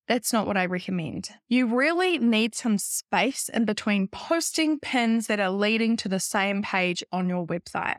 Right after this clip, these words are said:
And you want that variety of content. So you don't want to be posting about the same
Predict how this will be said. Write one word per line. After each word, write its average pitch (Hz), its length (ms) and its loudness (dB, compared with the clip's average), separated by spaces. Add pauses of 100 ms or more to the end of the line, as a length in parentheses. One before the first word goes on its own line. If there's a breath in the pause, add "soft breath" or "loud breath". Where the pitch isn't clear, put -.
(100)
And 311 200 4
you 311 120 4
want 269 260 2
that 381 160 0
variety 208 680 2
of 190 240 -2
content. - 840 -4
So - 160 0
you 277 100 4
don't 285 240 2
want 311 140 4
to 311 60 2
be 294 140 0
posting 233 680 0
about 202 340 0
the 208 100 -2
same 233 960 2